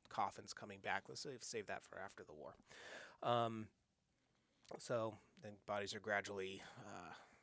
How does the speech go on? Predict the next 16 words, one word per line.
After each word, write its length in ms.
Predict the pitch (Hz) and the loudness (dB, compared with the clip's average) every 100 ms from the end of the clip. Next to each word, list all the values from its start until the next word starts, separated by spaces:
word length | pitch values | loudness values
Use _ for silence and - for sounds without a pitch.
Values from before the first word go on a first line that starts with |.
| - | -16
consolidated 760 | - 117 - 123 117 113 113 113 | -6 -2 6 6 6 2 0 -2
from 240 | - 104 | -4 -4
the 100 | 101 | -4
little 160 | 101 95 | -4 -4
field 320 | - 170 165 | 0 2 4
burials 600 | 147 139 139 135 131 123 | 4 4 4 4 4 2
to 160 | - 113 | 0 2
larger 340 | 117 113 110 | 4 4 4
island 300 | 110 113 113 | 0 0 0
cemeteries, 720 | 107 113 107 - 110 107 104 - | -2 -4 -6 -4 -2 -2 -2 -4
and 120 | 110 | -6
from 180 | - 110 | -8 -2
those 180 | 113 110 | 0 2
island 240 | 110 107 | 2 0
cemeteries 520 | - 107 - 107 101 | -2 -4 -4 -4 -4
to 100 | - | -8